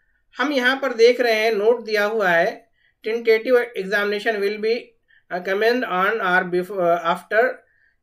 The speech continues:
तेईस फरवरी दो हज़ार बाईस, यानी कि हमारा जो एग्ज़ाम है उसकी टेंटेटिव डेट तेईस फरवरी दो हज़ार बाईस है, यानी तेईस फरवरी दो हज़ार बाईस से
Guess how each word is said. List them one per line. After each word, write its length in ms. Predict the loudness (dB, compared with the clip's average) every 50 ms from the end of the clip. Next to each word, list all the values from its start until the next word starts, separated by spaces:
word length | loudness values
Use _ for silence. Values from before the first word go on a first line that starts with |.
| _ _
तेईस 300 | 0 0 2 0 0 -4
फरवरी 260 | -4 -2 0 0 0 0
दो 120 | 0 0
हज़ार 260 | 0 2 2 2 0
बाईस, 460 | 0 -2 -4 -4 -4 -6 -8 -12 -20 -12 -6
यानी 280 | -4 -2 2 2 0
कि 160 | 0 0 -4
हमारा 340 | -4 -4 -2 -2 0 0 0
जो 120 | 0 0 -2
एग्ज़ाम 500 | -2 -4 -4 -4 -2 0 0 -2 -2 -4
है 320 | -6 -6 -6 -6 -8 -14 _ _ _ _ _ _ _ _ -20 -20 _ _ _ _ _ -6
उसकी 360 | -6 -6 -4 -2 -2 -2 -2
टेंटेटिव 580 | -2 -4 -6 -6 -2 0 -2 -2 -2 -4 -6 -2
डेट 340 | 0 0 0 0 0 -2 -6 _ _ _ _ _ _ _ _ _ _ _ _
तेईस 360 | -2 0 0 0 -2 -4 -8 -10
फरवरी 300 | -6 -4 -2 -2 -2 -2
दो 120 | -2 -2
हज़ार 280 | -2 0 0 0 -2 -2
बाईस 380 | -2 -2 -2 0 -2 -2 -2 -2
है, 100 | -2 0
यानी 220 | 0 -2 -2 -4
तेईस 400 | -6 -4 -2 0 0 0 -2 -4
फरवरी 300 | -6 -4 -4 -2 -2 -2
दो 140 | -2 -2 -4
हज़ार 320 | -4 -2 -2 -2 -2 -2 -4
बाईस 380 | -4 -2 0 0 0 -2 -2 -6
से 160 | -6 -6 -6